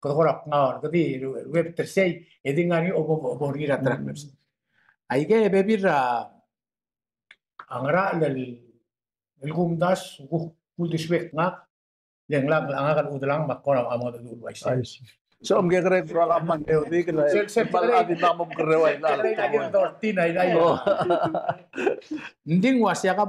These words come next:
Speaker 1: agablement. Adi akan sabi, el, lote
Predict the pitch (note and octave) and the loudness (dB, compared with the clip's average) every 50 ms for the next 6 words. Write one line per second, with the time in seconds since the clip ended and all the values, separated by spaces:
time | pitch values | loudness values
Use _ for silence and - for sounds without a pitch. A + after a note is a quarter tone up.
0 | G3+ - D#3+ E3+ G3+ G3+ G3+ F#3+ F3+ F3+ F3+ G#3 C4 D4 B3+ - - - C#3+ - | 0 -2 0 0 2 2 2 0 0 2 2 2 2 0 -2 -6 -6 -6 -6 -6
1 | - _ _ _ _ _ - _ _ - A#2+ - - B2 B2+ C#3+ F3 G#3 A3 A3+ | -8 _ _ _ _ _ -20 _ _ -18 -18 -6 -4 -2 0 2 0 2 2 2
2 | G#3+ G#3+ - - G#3 F3 G#3+ G#3 - - A#3 B3 A#3+ A#3 G#3+ F3+ E3 D#3 C3+ B2+ | 0 -2 -2 -2 0 0 0 -4 -2 0 2 4 4 4 2 0 -2 -4 -4 -6
3 | B2 - - A2+ A2 - - _ _ _ _ _ _ _ _ _ _ _ _ _ | -10 -14 -20 -20 -20 -20 -20 _ _ _ _ _ _ _ _ _ _ _ _ _
4 | _ _ _ _ _ _ _ _ _ _ _ _ _ _ _ _ _ _ - B2+ | _ _ _ _ _ _ _ _ _ _ _ _ _ _ _ _ _ _ -10 -6
5 | C3 C3+ D3 E3+ D#3+ D#3+ E3 | -4 2 2 2 2 2 2